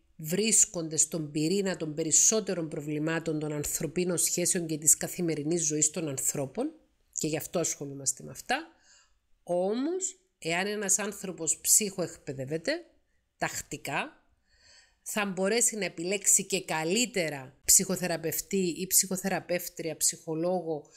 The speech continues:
με τον οποίο, με την οποία να ταιριάξουν και να κάνουν ψυχοθεραπεία, αλλά θα μπορέσει να αντιληφθεί και βαθύτερα το νόημα της ψυχοθεραπείας. Και δεν γίνεται εγωιστής και εγωκεντρικός ένας άνθρωπος που ξυπνάει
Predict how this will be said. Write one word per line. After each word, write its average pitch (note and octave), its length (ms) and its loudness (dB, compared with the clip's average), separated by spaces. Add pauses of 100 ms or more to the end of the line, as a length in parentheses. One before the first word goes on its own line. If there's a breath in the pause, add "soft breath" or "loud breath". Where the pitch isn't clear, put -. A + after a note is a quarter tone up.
(200 loud breath)
με E3+ 160 -4
τον E3+ 220 0
οποίο, E3+ 640 -2 (380)
με E3 140 -2
την E3+ 220 0
οποία F#3 380 0
να E3+ 160 -2
ταιριάξουν E3 840 -4
και F3+ 120 -10
να D#3+ 120 -6
κάνουν F3 240 -4
ψυχοθεραπεία, F3 840 -2 (340)
αλλά F3 260 -4
θα A3+ 140 -6
μπορέσει F3+ 480 2
να G3+ 120 0
αντιληφθεί E3 640 -2
και F#3+ 220 0
βαθύτερα F#3 800 -4 (460 soft breath)
το E3+ 120 -4
νόημα F3+ 360 0
της - 160 0
ψυχοθεραπείας. C#3+ 920 2
Και F3+ 200 -2
δεν B3 200 2
γίνεται A3 720 0
εγωιστής E3 640 2
και - 120 -2
εγωκεντρικός D#3 920 -2
ένας F3 380 2
άνθρωπος E3 640 -4
που - 180 -10
ξυπνάει F3 920 4